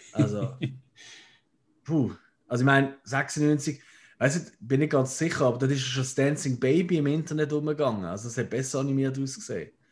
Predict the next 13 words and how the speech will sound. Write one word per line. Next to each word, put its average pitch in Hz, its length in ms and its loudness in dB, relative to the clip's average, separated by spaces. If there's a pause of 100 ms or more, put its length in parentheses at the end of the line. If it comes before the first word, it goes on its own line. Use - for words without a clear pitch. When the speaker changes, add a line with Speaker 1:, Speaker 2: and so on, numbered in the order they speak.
(160)
Speaker 2:
<laughs> - 540 -6 (800)
Speaker 1:
Ja. 127 420 6 (720)
Nein, 185 320 10
ähm, 180 380 10 (1300)
ich, 143 220 -2
ich, 160 100 -2 (840)
ich 175 100 2
glaub, 233 200 6 (180)
ich 156 60 -8
glaub, 190 300 6
so 180 360 4
mit 180 220 6
irgendwie 170 300 4